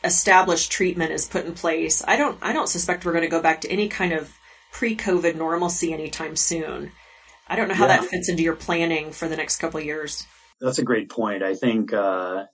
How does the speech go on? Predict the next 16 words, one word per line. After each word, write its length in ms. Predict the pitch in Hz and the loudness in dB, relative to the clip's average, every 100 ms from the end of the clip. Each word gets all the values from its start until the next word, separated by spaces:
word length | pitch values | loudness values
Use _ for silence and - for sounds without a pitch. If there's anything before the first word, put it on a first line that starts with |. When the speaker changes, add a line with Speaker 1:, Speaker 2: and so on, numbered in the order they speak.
| - | 2
Speaker 2:
everybody 600 | 127 143 127 117 110 101 | 6 8 8 8 6 6
is 280 | 98 98 - | 2 0 2
understanding 560 | 117 107 107 110 104 98 | 2 2 2 0 0 -2
that 120 | 90 | -4
the 100 | 95 | -2
world's 640 | 98 98 95 87 - - _ | 2 4 4 0 -8 -20 _
shifted, 560 | - - 120 - 98 87 _ _ _ - | -4 2 2 0 -4 -4 _ _ _ -6
and, 320 | 104 101 98 | -4 -2 0
uh, 320 | 95 92 95 - _ _ _ _ - | 0 -2 -4 -6 _ _ _ _ 0
the 100 | 104 | 4
way 180 | 117 110 | 6 6
that 180 | 101 | 4
things 240 | 123 110 98 | 2 0 2
are 80 | 98 | 2
going 340 | 104 95 95 | 2 0 0
now, 460 | 101 107 107 110 | 0 2 2 0